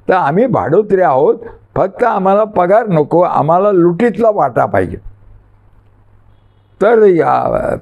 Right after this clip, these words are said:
पेशवाईने पण, पेशवे खाली येत गेली ती त्यांच्याचमुळे, तर त्यांनी पण पेंढाऱ्यांना आश्रय दिला आणि ठगही निर्माण झाले.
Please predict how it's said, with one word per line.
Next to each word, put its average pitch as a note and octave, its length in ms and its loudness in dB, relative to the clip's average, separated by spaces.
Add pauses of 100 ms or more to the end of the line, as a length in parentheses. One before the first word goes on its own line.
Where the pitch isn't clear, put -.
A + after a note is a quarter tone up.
पेशवाईने A#3+ 540 2
पण, C#4 360 0
पेशवे F#3+ 420 0
खाली F#3+ 260 0
येत A#3 140 4
गेली A3+ 340 0
ती A#3+ 180 0
त्यांच्याचमुळे, G#3 680 0 (420)
तर E3 40 0 (120)
त्यांनी A3+ 220 0
पण D4 240 0
पेंढाऱ्यांना A3+ 640 0
आश्रय D3+ 340 0
दिला A#2 260 -2 (1080)
आणि F#3+ 300 0
ठगही A3 520 -2
निर्माण F3+ 400 0
झाले. G#2 300 0